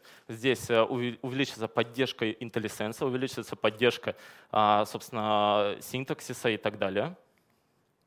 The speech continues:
И кто-нибудь пользовался браузер-линком? И как?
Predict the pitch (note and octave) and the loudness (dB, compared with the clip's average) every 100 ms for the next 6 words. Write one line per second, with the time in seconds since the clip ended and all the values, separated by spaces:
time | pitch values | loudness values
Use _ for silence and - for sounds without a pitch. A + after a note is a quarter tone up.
0 | _ _ _ _ _ - E3+ G#3+ _ _ | _ _ _ _ _ -6 -4 -4 _ _
1 | _ _ _ _ _ _ - C#3 C3 F3 | _ _ _ _ _ _ -6 -6 0 0
2 | G#3 F#3+ C3+ A#2+ C3 B2 A#2 B2 A#2 - | 0 0 4 8 8 6 0 -2 -4 -8
3 | - _ _ _ _ _ _ _ _ _ | -14 _ _ _ _ _ _ _ _ _
4 | _ - A2+ A#2 - | _ -2 4 4 2